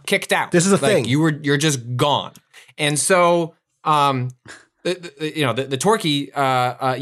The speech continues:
Speaker 1: Torquay United was, like, faced with
Speaker 2: <laughs>
Speaker 1: a season in which, like, they were, they were very likely facing that they were going to be last, they're going to be kicked out. And you have to, like,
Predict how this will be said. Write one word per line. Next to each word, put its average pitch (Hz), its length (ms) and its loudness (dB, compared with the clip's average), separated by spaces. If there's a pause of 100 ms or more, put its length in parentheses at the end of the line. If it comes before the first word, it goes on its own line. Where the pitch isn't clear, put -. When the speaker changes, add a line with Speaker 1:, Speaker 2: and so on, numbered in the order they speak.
(120)
Speaker 1:
Torquay 170 260 0
United 127 520 -2
was, 135 180 2
like, 143 240 0
faced 185 460 -2
with 143 340 0 (220)
Speaker 2:
<laughs> - 200 -20
Speaker 1:
a 131 380 0
season 139 800 0
in 131 280 0
which, 131 460 0 (280)
like, 113 180 -4 (220)
they 135 500 0
were, 139 280 -4 (160)
they 135 140 0
were 131 120 2
very 143 260 2
likely 147 300 0
facing 127 600 -2 (200)
that 113 160 -4
they 123 80 4
were 120 100 2
going 127 280 2
to 127 80 -6
be 131 80 2
last, 110 340 -2
they're 110 80 -4
going 113 300 -2
to - 80 -12
be 107 180 -4
kicked 110 260 -8
out. 92 180 -4 (240)
And 160 140 -2
you 180 60 2
have 190 80 0
to, 190 220 -2
like, 170 240 -4